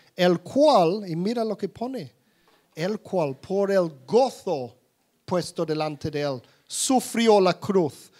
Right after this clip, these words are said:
menospreciando el oprobio, y se sentó a la diestra del trono de Dios".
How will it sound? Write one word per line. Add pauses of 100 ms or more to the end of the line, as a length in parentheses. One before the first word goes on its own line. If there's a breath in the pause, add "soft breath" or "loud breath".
(160 soft breath)
menospreciando
el
oprobio,
y
se
sentó
a
la
diestra (300 soft breath)
del
trono
de
Dios".